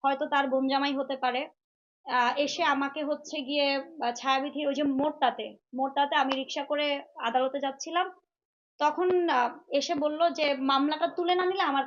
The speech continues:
অনেক বড় ক্ষতি হবে। তো এই যে মামলা, একটা আইনি প্রক্রিয়াতে যাচ্ছি, এখানে আমার জীবন নাশের কেন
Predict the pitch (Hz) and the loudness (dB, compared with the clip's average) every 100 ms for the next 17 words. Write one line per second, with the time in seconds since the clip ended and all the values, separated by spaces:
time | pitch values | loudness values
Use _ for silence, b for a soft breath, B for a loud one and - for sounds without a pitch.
0 | - 233 247 226 247 247 - 247 220 220 | -2 -6 -4 -2 -2 -2 -6 -6 -8 -8
1 | 233 - _ - 254 - 277 294 349 427 | -10 -16 _ -20 -20 -8 0 4 4 4
2 | 427 330 311 330 359 247 220 - - - | 4 6 4 4 4 2 0 -12 -8 -4
3 | 262 359 - 294 320 349 370 403 415 427 | 0 0 6 6 6 4 2 0 -4 -8
4 | _ _ _ - 330 330 349 381 381 285 | _ _ _ -2 0 2 2 4 4 2
5 | 262 - - - 277 - _ _ _ 330 | 2 -2 -10 -10 -12 -20 _ _ _ -4
6 | 302 392 403 403 294 330 392 403 392 427 | 0 2 4 4 4 4 4 4 0 0
7 | 381 359 | 2 2